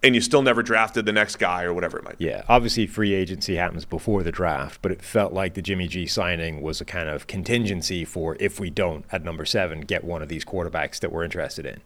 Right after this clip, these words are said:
Speaker 2: Now,
Speaker 1: And once the
Speaker 2: pre-draft
Speaker 1: Panthers jumped up, you lose, you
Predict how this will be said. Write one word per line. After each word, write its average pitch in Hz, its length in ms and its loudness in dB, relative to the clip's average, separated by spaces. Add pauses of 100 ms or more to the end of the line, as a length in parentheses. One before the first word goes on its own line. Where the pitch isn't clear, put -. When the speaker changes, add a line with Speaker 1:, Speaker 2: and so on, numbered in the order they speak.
(100)
Speaker 2:
Now, 76 320 -2 (680)
Speaker 1:
And 104 140 0
once 113 100 6
the 139 100 8
Speaker 2:
pre-draft 120 380 2
Speaker 1:
Panthers 110 200 0
jumped 107 320 2
up, 131 320 4
you 110 100 -4
lose, 101 240 -2
you - 60 -18